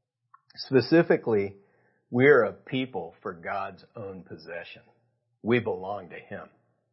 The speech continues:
The beautiful thing is, once we were not a people, but now we are God's people. The implication of these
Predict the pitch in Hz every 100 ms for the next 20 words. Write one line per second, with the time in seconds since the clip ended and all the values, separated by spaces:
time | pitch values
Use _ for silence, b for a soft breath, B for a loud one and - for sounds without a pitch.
0 | _ _ _ _ _ _ 101 110 147 156
1 | 101 - 98 98 98 101 98 _ - 113
2 | 120 135 135 - _ _ 110 110 98 95
3 | 104 123 104 98 87 95 95 - _ _
4 | _ _ _ 113 95 90 95 104 117 90
5 | 90 - _ _ _ _ _ _ - 101
6 | 85 - 85 90 - - - _ - _
7 | _ _ _ _ _ _ _ 120 131 143
8 | 123 135 143 147 120 101 113 104